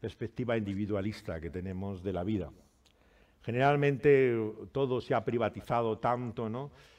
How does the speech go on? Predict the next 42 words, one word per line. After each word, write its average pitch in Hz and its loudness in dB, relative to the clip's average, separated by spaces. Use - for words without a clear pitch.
que 127 -2
todo 175 2
lo 147 2
que 117 -2
se 120 -4
refiere 113 0
a 110 2
la 101 2
moral 110 -2
o 82 -12
a 82 -10
la 82 -8
religión 120 -4
es 107 -8
algo 110 -2
personal, 87 -8
individual. 95 -6
No 107 -6
puedes 113 -2
decir 110 -6
nada 113 0
porque 110 -6
es - -8
algo 117 -2
que 120 0
pertenece 123 0
simplemente 110 -2
al 104 0
ámbito 107 -2
de 107 -2
lo 107 2
íntimo, 92 -6
de 104 0
lo 107 0
individual. 107 0
Y 143 -4
se 156 -4
considera, 170 0
por 156 -2
lo 131 -2
tanto, 143 -2
que 127 0